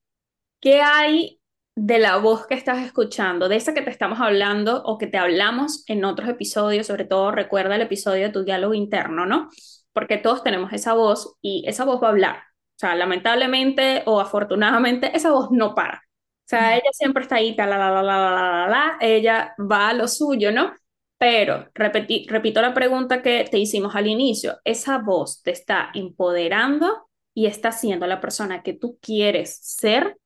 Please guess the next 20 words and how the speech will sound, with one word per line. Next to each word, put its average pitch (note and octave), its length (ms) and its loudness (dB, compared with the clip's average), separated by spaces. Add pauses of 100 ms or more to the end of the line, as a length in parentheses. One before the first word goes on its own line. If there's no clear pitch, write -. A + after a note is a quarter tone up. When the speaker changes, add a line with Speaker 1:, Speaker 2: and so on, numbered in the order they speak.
(580)
Speaker 1:
o C4+ 500 2
te A3+ 80 -6
está - 260 -4
limitando A3 920 0
a G#3+ 120 -2
llegar G3+ 340 0
a B3 60 -4
sentirte B3 720 -2
y G#3+ 80 0
ser G#3 500 -4 (480)
como F4+ 260 2
la D4+ 140 2
persona B3+ 380 -2
que B3+ 100 -2
tú - 180 -10
quieres D#3 300 -6
ser, A3 240 -2
¿no? C#4 280 -4 (1000)
O - 80 -20
sea, - 440 -6